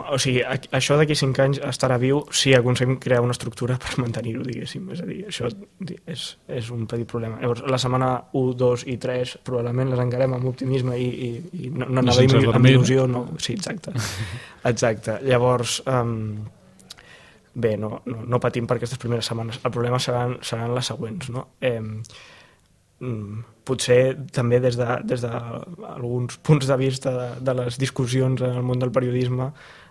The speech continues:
Speaker 1: eh, seria interessant veure si aconseguim finançar això d'alguna manera, per exemple. I això és un repte, i ho intentarem fer. Em, amb, amb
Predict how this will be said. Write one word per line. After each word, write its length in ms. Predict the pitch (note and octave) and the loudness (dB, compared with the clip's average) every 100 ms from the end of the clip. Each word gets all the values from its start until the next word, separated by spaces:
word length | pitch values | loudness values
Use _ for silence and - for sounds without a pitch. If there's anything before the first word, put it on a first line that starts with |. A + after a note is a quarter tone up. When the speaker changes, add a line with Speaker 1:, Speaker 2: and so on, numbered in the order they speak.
| _ | _
Speaker 1:
eh, 300 | B2 A2+ A2+ | -4 -4 -6
seria 300 | - C3 B2+ | -4 0 2
interessant 340 | C3 C3 B2 B2+ | 4 2 2 4
veure 160 | B2+ | 4
si 80 | B2+ | 4
aconseguim 380 | B2+ B2+ B2 B2 | 0 0 0 0
finançar 320 | B2+ B2 A#2 | 0 -2 -2
això 160 | A#2+ B2 | -2 -4
d'alguna 300 | A#2+ A#2+ A#2 | -2 -4 -4
manera, 260 | A#2 A#2 G2 _ - - - - | -6 -10 -14 _ -20 -20 -20 -12
per 100 | - | -8
exemple. 400 | G#2+ A2 G#2+ - - | -4 -4 -4 -10 0
I 140 | C3+ | 2
això 220 | A#2 C3+ B2+ C#3+ F3+ - | 2 4 4 4 -2 0
és 300 | D3 C3+ B2+ | 4 4 4
un 80 | C3 | 2
repte, 320 | B2 A#2 B2 - - - | 0 -4 -8 -10 -16 -4
i 140 | B2+ A2+ | -2 -2
ho 120 | A#2 | -2
intentarem 380 | A#2 A#2+ A#2+ A#2 | -4 -4 -4 -6
fer. 220 | B2 D3+ - _ - - - - _ _ - | -6 -10 -12 _ -20 -20 -20 -20 _ _ -2
Em, 240 | C3 A2+ A2+ A2 A#2 - _ _ _ _ _ _ | -2 0 -4 -6 -10 -16 _ _ _ _ _ _
amb, 360 | C3 B2 A#2 B2 | 0 0 -2 -2
amb 220 | C3+ B2 | -2 -2